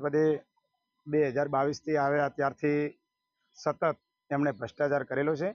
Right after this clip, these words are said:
અને ભ્રષ્ટાચારના કારણે વારંવાર પંચાયતના કમિટી સભ્ય અને ડેપ્યુટી સરપંચે પૂછવામાં આવતા એમણે બરાબર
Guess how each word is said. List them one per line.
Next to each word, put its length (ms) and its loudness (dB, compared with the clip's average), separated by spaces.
અને 180 -2
ભ્રષ્ટાચારના 600 -2
કારણે 300 0
વારંવાર 380 2
પંચાયતના 540 0
કમિટી 320 -2
સભ્ય 220 0
અને 100 2
ડેપ્યુટી 360 -2
સરપંચે 380 -2
પૂછવામાં 440 -2
આવતા 260 -2
એમણે 280 2
બરાબર 320 0